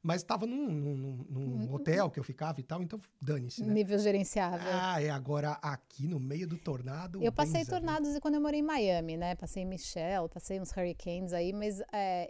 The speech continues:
Speaker 2: esse aqui pra mim foi muito diferente. Tudo bem, o meu primeiro lá em Miami, eu vi o mar, né? E é muito louco você ver o mar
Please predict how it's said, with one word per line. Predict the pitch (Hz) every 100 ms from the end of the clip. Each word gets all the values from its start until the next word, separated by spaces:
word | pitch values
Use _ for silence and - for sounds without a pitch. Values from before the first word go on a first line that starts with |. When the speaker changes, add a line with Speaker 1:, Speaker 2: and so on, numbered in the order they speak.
| 220
Speaker 2:
esse | 240 - 220
aqui | - - 247
pra | -
mim | 214 233
foi | 247
muito | 220 240 285
diferente. | 262 - 214 233 - -
Tudo | 269
bem, | 247 202
o |
meu | 214
primeiro | 247 247 226 220 247 208 185
lá | 185
em | 180
Miami, | 180 170 185 214 190 175
eu | - 180
vi | 175 175 196
o | 226
mar, | 208 175 165 165
né? | 165 170 175
E |
é | 170
muito | 175 196 240
louco | 185 -
você | 185 180 180
ver | 165 180
o |
mar | 175 170 175 190